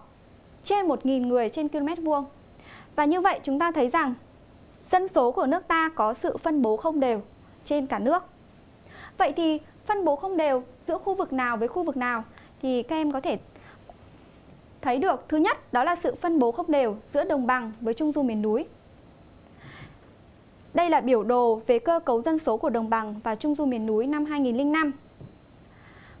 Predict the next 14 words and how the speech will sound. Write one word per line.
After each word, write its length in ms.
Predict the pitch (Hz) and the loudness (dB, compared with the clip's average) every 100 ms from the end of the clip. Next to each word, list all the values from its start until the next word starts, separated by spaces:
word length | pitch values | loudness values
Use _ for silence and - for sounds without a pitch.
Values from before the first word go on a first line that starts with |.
| - | -2
Qua 120 | 392 | 2
biểu 180 | 330 240 | 4 4
đồ 140 | 233 | 2
này, 280 | 247 240 220 - - - | 0 -4 -6 -12 -20 -4
các 80 | |
em 100 | 349 | -2
có 100 | 339 | -2
thể 160 | 320 262 | -2 -2
thấy 320 | 196 190 254 392 - - - - - | 0 0 0 -4 -18 -20 -20 -20 0
khu 140 | 427 | 0
vực 140 | 392 | 2
đồng 200 | 269 269 | 0 2
bằng 260 | 262 254 226 214 - - | 2 2 -2 -14 -20 -10
dân 240 | 285 370 | 0 0